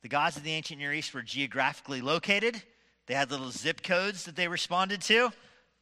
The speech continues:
but not Yahweh. Not Yahweh. He'll break Dagon to pieces out in the middle of Dagon territory, and he will burn up the altar right here in the middle of Baalville.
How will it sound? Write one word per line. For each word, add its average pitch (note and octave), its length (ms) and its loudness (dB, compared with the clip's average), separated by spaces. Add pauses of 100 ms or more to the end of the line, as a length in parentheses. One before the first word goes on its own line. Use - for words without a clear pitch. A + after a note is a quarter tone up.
(140)
but C3 160 -4
not D#3+ 220 2
Yahweh. G#2+ 400 2 (720)
Not B2 360 -6 (380)
Yahweh. F2+ 400 -8 (640)
He'll C3+ 160 -6
break B2 240 -2
Dagon C3+ 380 0
to B2+ 60 -10
pieces C3+ 400 -8
out B2+ 200 2
in A2+ 220 -8 (1500)
the G#2+ 60 -14
middle B2+ 380 -4
of G#2 140 -10
Dagon C3+ 440 0
territory, D#3+ 600 -4 (1600)
and G#2 140 -16
he B2 100 -10
will A#2+ 180 -8
burn C3 400 -6 (120)
up C3 260 -2 (140)
the A#2 120 -10
altar A2+ 380 -8
right A2+ 320 -6
here G2+ 420 -10 (540)
in G2 140 -14
the G2 100 -12
middle G2+ 320 -10
of F#2 180 -16
Baalville. F#2 560 -10